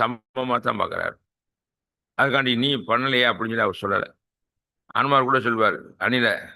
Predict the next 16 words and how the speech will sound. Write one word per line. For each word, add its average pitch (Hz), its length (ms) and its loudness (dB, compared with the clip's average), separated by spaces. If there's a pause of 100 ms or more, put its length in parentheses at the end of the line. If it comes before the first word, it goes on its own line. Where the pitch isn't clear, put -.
(580)
அப்ப 113 520 0 (240)
ராமர் 117 380 0
சொல்வார், 95 440 -2
"இல்ல, 104 160 -4
இல்ல, 104 240 2
அது 107 240 2
அதனுடைய 127 380 2
சேவை 135 280 2
செய்து, 131 420 -2
நீ 170 140 0
உன்னுடைய 180 600 0 (540)
சேவை 139 400 0
செய்." - 340 -14 (1160)
ஆனா 113 380 4 (800)
பிரச்சனை 143 420 0
என்னன்னா, 123 720 2